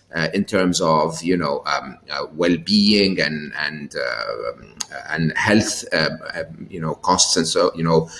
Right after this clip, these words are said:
health co-, coverage costs and so, and so on and so forth. But, but most importantly,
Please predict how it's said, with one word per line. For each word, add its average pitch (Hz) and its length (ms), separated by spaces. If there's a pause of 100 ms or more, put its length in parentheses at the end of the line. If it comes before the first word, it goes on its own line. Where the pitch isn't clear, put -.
health 107 260
co-, - 280
coverage 87 400
costs 87 260
and 80 140
so, 71 220
and 76 120
so - 160
on 67 160
and - 80
so 110 160
forth. - 800
But, 127 240
but 139 160
most 135 260
importantly, 110 1000